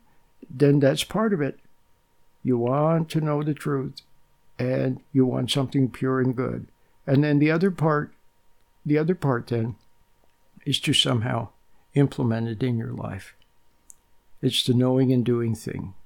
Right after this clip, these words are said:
It's the somehow being willing to speak the truth, to stand for what's right, to not resent other people. You see what I mean?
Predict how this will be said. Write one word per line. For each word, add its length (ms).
It's 240
the 80
somehow 640
being 260
willing 360
to 80
speak 380
the 100
truth, 400
to 140
stand 460
for 140
what's 340
right, 360
to 200
not 340
resent 400
other 240
people. 560
You 80
see 160
what 140
I 100
mean? 300